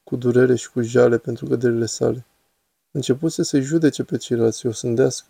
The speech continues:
să vorbească de sus, cu asprime, cu egoism. A început să se certe, să-și scoată la iveală un caracter total diferit. I-am dat dreptate atunci lui Gheronda, care spunea că e nevoie de acea pedagogie, de acel bici al neputinței,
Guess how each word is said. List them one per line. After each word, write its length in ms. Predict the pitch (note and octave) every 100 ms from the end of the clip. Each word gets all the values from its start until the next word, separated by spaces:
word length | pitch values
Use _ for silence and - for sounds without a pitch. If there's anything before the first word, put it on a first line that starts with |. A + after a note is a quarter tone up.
| _ _ _ _ _ _ _
să 120 | -
vorbească 420 | B2+ B2 C3+ -
de 100 | B2+
sus, 340 | A#2+ - D#3+ -
cu 140 | C3+
asprime, 560 | A2+ - D3+ D3 G#2 G#2
cu 80 | E3
egoism. 460 | B2+ B2 B2+ C#3+ - _ _ _ _ _ _ _ _
A 60 |
început 340 | B2+ A#2+ D3 D3
să 60 |
se 100 | -
certe, 520 | B2 - D#3 - C3+ - _ _ _
să-și 280 | - C3 -
scoată 360 | - D#3 D#3
la 100 | C#3+
iveală 320 | B2+ A#2+ C#3+ C#3+
un 100 | C3+
caracter 500 | C3+ C#3 C#3 - C3
total 380 | - - D3
diferit. 520 | D3 C3+ C#3 B2+ - _ _ _ _ _ _ _ _ _ _
I-am 180 | C3 B2
dat 160 | D3+ E3+
dreptate 420 | D3+ - E3 F3+
atunci 260 | - C3
lui 160 | A#2 A#2
Gheronda, 380 | A#2+ A#2+ B2+ C3+
care 160 | B2+
spunea 380 | A2+ - B2 B2+ C3 _ _ _ _ _
că 80 | B2
e 20 |
nevoie 320 | A#2+ A#2+ D#3+
de 120 | D3+
acea 300 | C3+ B2+ D3+
pedagogie, 800 | D3 C3+ C#3 B2+ B2+ B2 D3 C3+
de 160 | A#2 C#3+
acel 220 | - C#3
bici 340 | B2+ D3 D#3
al 80 | C3
neputinței, 680 | A#2+ A2+ B2+ - B2+ -